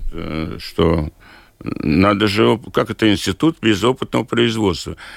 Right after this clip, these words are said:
Я был в Пети-, в этом, в Ки-, в Д-, в Минске специально, у них тоже, но у них не, не институт органического синтеза, а академия органического синтеза. Познакомился с академиком, э, президентом Академии, значит,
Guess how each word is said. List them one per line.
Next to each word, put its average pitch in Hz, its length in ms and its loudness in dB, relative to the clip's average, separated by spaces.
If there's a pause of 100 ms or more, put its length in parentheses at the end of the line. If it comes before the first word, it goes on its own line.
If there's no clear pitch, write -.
(180)
Я 113 160 4
был 117 380 2
в 92 60 -8
Пети-, 113 260 -4
в 110 240 2
этом, 101 600 0
в - 80 -10
Ки-, 98 800 0
в 85 40 -4
Д-, 98 380 0
в 90 40 0
Минске 113 580 0 (400)
специально, 87 800 0 (340)
у 95 120 -2
них 127 180 0
тоже, 101 380 2
но 104 160 0
у 107 40 2
них 113 280 -2
не, 110 280 2
не 110 220 2
институт 196 400 0
органического 95 560 0
синтеза, 78 260 -8
а 101 180 2
академия 113 640 2 (260)
органического 82 680 -10
синтеза. - 140 -18 (300)
Познакомился 110 720 2
с - 100 -6
академиком, 113 840 -2 (440)
э, 92 240 0 (100)
президентом 90 1080 2
Академии, 90 840 -2
значит, 80 500 -4